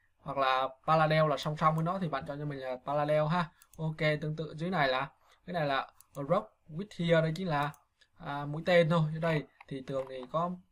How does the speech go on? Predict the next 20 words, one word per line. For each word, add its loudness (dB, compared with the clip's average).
mấy -4
kiểu, -6
ví -6
dụ -6
như -4
là -4
open 0
này, -10
chọn, -4
bạn -6
chọn -6
kiểu -4
với -2
như -2
open 0
rock 0
này, -2
hoặc -12
là, -4
à, -8